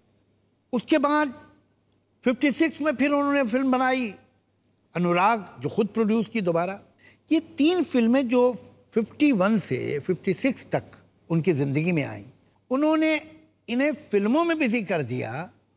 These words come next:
और सिंगिंग से दूर कर दिया, जहां वो कामयाबी हासिल कर चुके थे। अब हुआ ये कि जब आँख खुली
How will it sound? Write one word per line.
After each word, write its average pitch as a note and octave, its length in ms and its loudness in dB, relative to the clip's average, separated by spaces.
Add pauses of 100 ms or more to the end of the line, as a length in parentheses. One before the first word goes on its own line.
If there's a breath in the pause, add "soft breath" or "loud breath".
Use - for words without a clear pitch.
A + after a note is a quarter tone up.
(260)
और A#3 140 4
सिंगिंग A3+ 500 2
से A#3 100 -2
दूर D3 320 -2
कर A#2 100 -14
दिया, - 300 -20 (1080)
जहां G#3+ 360 0
वो A#3 120 2
कामयाबी F#3 500 0
हासिल D3 320 -4
कर A#2+ 160 -12
चुके - 260 -20
थे। - 200 -20 (220)
अब F3+ 160 -2
हुआ F#3 260 0
ये G#3+ 240 0
कि G3 160 -4
जब E3 180 -6 (560)
आँख C#3+ 240 -6
खुली G3 300 -2